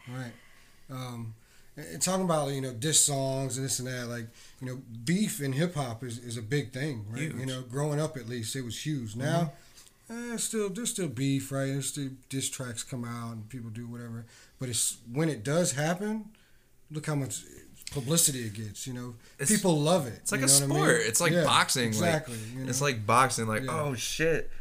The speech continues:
Speaker 1: Right.
Speaker 2: Czar wants to fight mo-, so-and-so."
Speaker 1: Right.
Speaker 2: It's like, "All right, let's see him duke it out."
Speaker 1: Right.
Speaker 2: Twenty-four bars. Go.
Speaker 1: Yeah, yeah.
Speaker 2: And whoever's better.
Speaker 1: Right.
Speaker 2: No, I don't. I think there's a line with beef.
Speaker 1: Yeah.
Speaker 2: That, um,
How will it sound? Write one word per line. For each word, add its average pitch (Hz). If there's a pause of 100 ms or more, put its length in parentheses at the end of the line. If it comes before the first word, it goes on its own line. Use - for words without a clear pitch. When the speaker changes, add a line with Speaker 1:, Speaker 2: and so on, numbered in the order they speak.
Speaker 1:
Right. 123
Speaker 2:
Czar 143
wants 160
to 139
fight 156
mo-, 143
so-and-so." 143 (120)
Speaker 1:
Right. 143
Speaker 2:
It's 135
like, 143
"All 143
right, 160
let's 151
see 151
him 135
duke 127
it 143
out." 147
Speaker 1:
Right. 143
Speaker 2:
Twenty-four 135
bars. 143
Go. 127 (260)
Speaker 1:
Yeah, 139 (200)
yeah. 107
Speaker 2:
And 107 (640)
whoever's 113
better. 156 (920)
Speaker 1:
Right. 127 (600)
Speaker 2:
No, 117
I 113
don't. 135
I 113
think 135
there's 110
a 87
line 127
with 95
beef. 90 (240)
Speaker 1:
Yeah. 123 (180)
Speaker 2:
That, 98 (1800)
um, 82